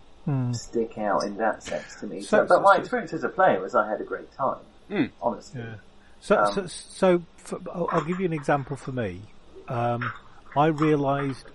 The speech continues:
Speaker 1: probably halfway through that first combat, my character couldn't actually do anything in combat. I, or rather, that's not fair. I could do
Speaker 2: What?
Speaker 1: effects,
Speaker 2: But you
Speaker 1: but I'd never
Speaker 2: don't
Speaker 1: be able to
Speaker 2: say your word in combat until well after halfway through that first combat.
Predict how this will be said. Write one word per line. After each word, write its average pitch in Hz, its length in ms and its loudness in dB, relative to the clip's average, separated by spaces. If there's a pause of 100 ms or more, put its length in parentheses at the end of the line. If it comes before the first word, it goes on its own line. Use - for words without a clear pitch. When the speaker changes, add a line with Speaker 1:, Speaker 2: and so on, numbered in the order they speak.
(180)
Speaker 1:
probably 165 560 0
halfway 143 440 0
through 127 340 -2
that 127 200 -4
first 135 360 -2
combat, 104 440 -4 (920)
my 147 160 6
character 139 420 0
couldn't 135 240 -2
actually 139 240 -6
do 139 200 4
anything 107 320 -4
in 98 120 2
combat. 104 380 -6 (1040)
I, 160 120 4
or 196 140 8
rather, 160 260 8
that's 185 200 2
not 196 140 2
fair. 143 160 4 (280)
I - 80 4
could 139 260 -2
do 208 300 8
Speaker 2:
What? 175 80 -10 (200)
Speaker 1:
effects, - 760 0 (160)
Speaker 2:
But 175 220 2
you 156 60 -2
Speaker 1:
but 143 100 4
I'd 143 180 6
never 147 280 4
Speaker 2:
don't 143 80 6
Speaker 1:
be 143 60 8
able 135 180 2
to 185 100 -8
Speaker 2:
say 170 260 4
your 151 120 -2
word 143 240 0
in 143 200 -8
combat 98 480 0
until 104 460 0 (220)
well 120 260 6
after - 360 2
halfway 95 440 2
through 98 280 -8
that 85 200 -2
first - 280 -10
combat. - 340 -10